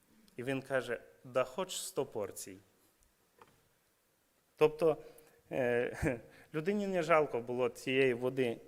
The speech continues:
Чи може ми, як християни, які маємо в собі джерело живої води,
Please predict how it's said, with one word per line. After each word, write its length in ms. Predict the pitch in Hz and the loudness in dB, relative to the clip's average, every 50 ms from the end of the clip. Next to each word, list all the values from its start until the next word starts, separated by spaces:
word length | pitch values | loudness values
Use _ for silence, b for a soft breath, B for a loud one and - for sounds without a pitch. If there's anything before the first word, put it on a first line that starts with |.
| b b b b b b b b | b b b b b b b b
Чи 180 | - - 147 147 | -4 0 2 2
може 340 | 156 175 202 196 - 165 147 | 4 4 2 2 2 2 4
ми, 440 | 147 147 160 190 196 156 123 113 - - - - - _ _ _ _ _ _ _ _ _ _ _ _ _ _ _ _ _ _ _ _ _ _ _ _ _ _ _ _ _ _ _ _ - | 4 2 2 2 0 -2 -2 -4 -6 -12 -18 -20 -20 _ _ _ _ _ _ _ _ _ _ _ _ _ _ _ _ _ _ _ _ _ _ _ _ _ _ _ _ _ _ _ _ 0
як 160 | 131 131 - | 0 0 0
християни, 680 | - - 135 - - - 147 151 165 175 175 165 147 131 | -2 -4 -4 -4 -2 2 2 4 4 4 2 2 2 2
які 280 | 127 127 127 - 147 | 2 0 2 2 4
маємо 420 | 147 139 147 151 147 139 139 135 127 | 4 6 4 4 4 2 2 2 2
в 60 | 120 | 0
собі 440 | - - 147 147 147 143 135 131 117 B B B B B B - | 0 2 2 2 4 2 2 0 0 B B B B B B -2
джерело 460 | 131 139 143 139 147 151 160 165 151 | 2 4 6 6 6 6 6 6 4
живої 420 | 156 - 139 135 147 151 147 135 | 4 4 2 4 4 4 4 4
води, 500 | 127 123 131 127 127 151 156 143 120 117 | 2 0 -2 -2 -2 0 0 0 0 -2